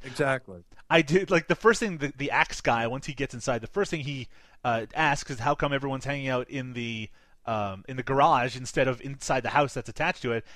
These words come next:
Speaker 2: and they
Speaker 1: Right.
Speaker 2: say that there's something bad's going on down there, and he <laughs> suggests quite reasonably that they should
Speaker 1: <laughs>
Speaker 2: move this giant refrigerator they have in front of the
Speaker 1: Yeah.
Speaker 2: door <laughs> that leads into that house. Apparently they just never thought of it.
Speaker 1: And I like how the bald guy, who I, I don't know if they ever say his name, but how, how he's just like,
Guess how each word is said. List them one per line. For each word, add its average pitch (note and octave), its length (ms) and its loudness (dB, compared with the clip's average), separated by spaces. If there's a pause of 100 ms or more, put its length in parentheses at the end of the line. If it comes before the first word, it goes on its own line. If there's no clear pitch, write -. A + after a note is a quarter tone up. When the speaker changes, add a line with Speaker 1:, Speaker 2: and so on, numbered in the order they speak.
Speaker 2:
and C3+ 100 -4
they D3 80 2
Speaker 1:
Right. - 80 -2
Speaker 2:
say C#3+ 140 2
that B2+ 160 -2
there's B2+ 120 -6
something C3+ 320 -2
bad's A#2 360 -2
going A#2+ 240 -2
on A#2+ 140 -2
down A#2+ 120 -6
there, A#2+ 180 0 (240)
and D3+ 140 -2
he A#3+ 200 0 (160)
<laughs> - 180 -20
suggests F3 580 2 (260)
quite D#4+ 320 4
reasonably C3 600 2 (220)
that D3+ 140 -2
they F3+ 120 4
should E3 180 0
Speaker 1:
<laughs> C#3 80 0
Speaker 2:
move G#3+ 260 0
this F#3 160 8
giant F3+ 320 8
refrigerator G#3+ 680 8
they C#3 140 4
have C#3 300 6 (200)
in F3 120 4
front G3 280 6
of C3+ 160 4
the A#3 60 8
Speaker 1:
Yeah. D#3+ 60 -8
Speaker 2:
door F#3+ 360 12
<laughs> D#3+ 60 4
that F3 200 8
leads A#3 260 2
into G3+ 220 -4
that G3 180 10
house. F3 300 4 (240)
Apparently E4 320 6
they D4 80 2
just B3+ 180 0
never E3+ 200 2
thought F3 260 -8
of F2+ 100 -10
it. G#2 80 -8 (220)
Speaker 1:
And F#3 100 4
I F#3+ 40 8
like G3+ 160 8
how A3+ 80 10
the F3 100 4
bald D3 320 6
guy, B2 220 4
who A#2+ 360 -2
I, A#2 220 -2 (100)
I A#2 100 -2
don't B2+ 120 0
know A#2 60 -4
if A2 80 -8
they A2+ 120 -2
ever G#2 160 -4
say G#2+ 220 -4
his G2+ 160 -6
name, G#2+ 260 -4
but G#2 160 -4
how, A2 260 0
how A2+ 200 2
he's A#2+ 180 0
just B2+ 140 -2
like, C3 140 2